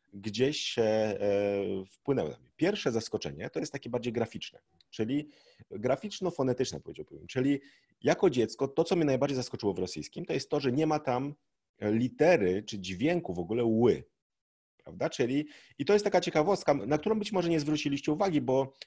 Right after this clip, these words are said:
Rosjanie wymawiają tak naprawdę trochę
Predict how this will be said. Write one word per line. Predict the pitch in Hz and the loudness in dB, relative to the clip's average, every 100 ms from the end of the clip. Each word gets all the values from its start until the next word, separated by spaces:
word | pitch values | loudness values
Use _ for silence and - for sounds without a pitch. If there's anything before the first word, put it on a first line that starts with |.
| _ | _
Rosjanie | 113 123 - 196 180 110 98 160 - _ _ _ | 0 0 2 4 4 4 2 0 -6 _ _ _
wymawiają | 107 120 160 180 165 214 220 156 | -4 2 6 4 6 4 6 6
tak | 113 98 | 4 0
naprawdę | 101 95 87 82 | -2 -2 -2 -4
trochę | - 78 95 101 | -8 -10 -6 -6